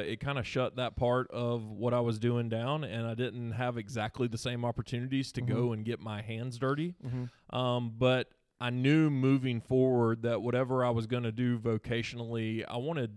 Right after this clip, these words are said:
Speaker 1: I, I just have a heart desire to help people however I
Speaker 2: Yeah.
Speaker 1: can, and that can look in a lot of different forms, obviously. Um, but for me, you know, I didn't know anything about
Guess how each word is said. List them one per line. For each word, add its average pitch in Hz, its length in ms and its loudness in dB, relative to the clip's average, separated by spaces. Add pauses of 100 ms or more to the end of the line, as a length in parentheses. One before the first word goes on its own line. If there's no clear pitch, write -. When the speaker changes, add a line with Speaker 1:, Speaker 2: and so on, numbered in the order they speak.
(320)
Speaker 1:
I, 135 240 -4
I - 20 -4
just 139 140 -8
have 139 120 -2
a 107 60 -4
heart 120 380 0 (160)
desire 117 500 0
to 110 160 0
help 107 300 0
people 107 320 0
however 104 320 -2
I - 20 -4
Speaker 2:
Yeah. 104 40 -4 (180)
Speaker 1:
can, 104 100 -4
and 110 80 -8
that 123 100 -4
can 123 120 -4
look 110 180 0 (160)
in 113 60 -10
a 104 80 -4
lot 104 160 -4
of 98 40 -6
different 101 280 -10
forms, 104 480 -8
obviously. 104 580 -6 (520)
Um, 127 640 0
but 131 280 2
for 143 100 -4
me, 170 320 2
you 147 160 0
know, 139 340 4
I 123 140 -2
didn't 147 220 -2
know 123 180 2
anything 135 320 -2
about 113 300 0